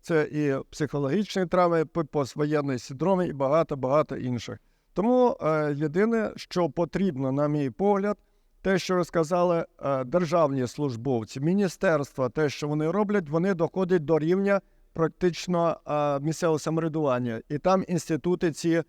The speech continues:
починають працювати. Але наступне, е, ядро, куди людина попаде, це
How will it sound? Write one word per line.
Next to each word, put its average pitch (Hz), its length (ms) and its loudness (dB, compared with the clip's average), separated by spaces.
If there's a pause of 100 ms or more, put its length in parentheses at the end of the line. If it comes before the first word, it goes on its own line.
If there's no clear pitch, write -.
(260)
починають 156 520 2
працювати. 135 680 0 (100)
Але 170 220 2
наступне, 170 680 0 (360)
е, 139 140 -2
ядро, 160 440 4
куди 185 280 -2
людина 160 340 0
попаде, 139 500 -4
це 180 380 0